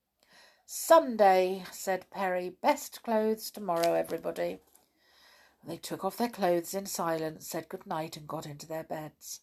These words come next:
All three were thinking the same thing. "I will be as nice as possible in the future. Then perhaps people will like me."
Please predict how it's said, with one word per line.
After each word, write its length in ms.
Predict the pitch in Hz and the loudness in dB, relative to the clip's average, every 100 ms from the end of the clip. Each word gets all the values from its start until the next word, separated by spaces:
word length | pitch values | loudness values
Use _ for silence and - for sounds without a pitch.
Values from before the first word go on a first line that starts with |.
| _ _ _ _ _ _ | _ _ _ _ _ _
All 680 | 196 214 233 240 240 240 226 | 0 6 8 8 6 4 -2
three 540 | - 196 170 156 156 | -8 -4 -2 -2 -6
were 120 | 151 | -8
thinking 460 | 165 165 151 151 147 | -12 -14 -16 -18 -16
the 100 | 151 | -12
same 800 | - - 170 175 180 180 185 180 | -10 -4 -2 -2 -4 -8 -10 -14
thing. 560 | - 151 151 147 151 _ _ _ _ _ _ _ _ _ _ _ - | -10 -6 -6 -8 -16 _ _ _ _ _ _ _ _ _ _ _ -6
"I 140 | 165 165 | -2 0
will 180 | 165 | -2
be 160 | 165 165 | -4 -4
as 200 | 156 156 | -6 -8
nice 440 | 165 208 254 - | -2 0 0 -4
as 260 | - 226 226 | -8 -8 -8
possible 640 | _ - 170 - 170 175 | _ -12 -10 -10 -8 -6
in 100 | 175 | -6
the 80 | 170 | -10
future. 680 | - - 151 - - 156 147 _ _ _ _ | -16 -16 -18 -16 -14 -14 -14 _ _ _ _
Then 260 | 165 165 160 | 0 0 0
perhaps 500 | 165 151 156 - - - | -4 -2 -2 -4 -14 -14
people 420 | 160 151 180 170 | -16 -12 -10 -6
will 200 | 202 202 | -4 -4
like 480 | 190 139 139 - - | -4 -6 -8 -20 -18
me." 280 | 139 147 | -16 -16